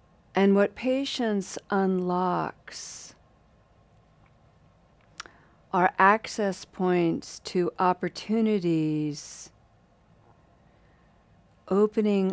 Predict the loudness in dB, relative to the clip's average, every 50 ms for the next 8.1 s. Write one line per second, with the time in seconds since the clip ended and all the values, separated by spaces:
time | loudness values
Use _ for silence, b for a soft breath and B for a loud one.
0 | -2 -2 -2 -2 -2 -4 -6 -10 -8 -4 -4 -2 -2 -2 -2 -4 -8 _ -20 -20
1 | _ _ _ _ -12 -4 -2 -2 0 0 -2 0 0 2 2 2 2 2 2 2
2 | 2 4 4 2 2 0 0 -2 -4 _ _ _ _ _ _ _ _ _ _ _
3 | _ _ _ _ _ _ _ _ _ _ _ _ _ _ _ _ _ _ _ -14
4 | -6 0 2 2 2 2 0 -2 -2 -2 0 2 2 2 2 0 -2 -4 -4 -2
5 | -2 0 0 -2 -2 -4 -4 -8 -10 -12 -4 -4 -2 0 0 -2 -2 -2 -4 -4
6 | -2 0 0 0 0 -2 -4 -6 -6 -4 -2 0 0 0 0 -2 -4 -4 -6 -6
7 | -6 -8 -10 -8 -6 -4 -2 -2 -2 -2 -2 -2 -4 -6 -6 -10 -16 -20 -20 -20
8 | -20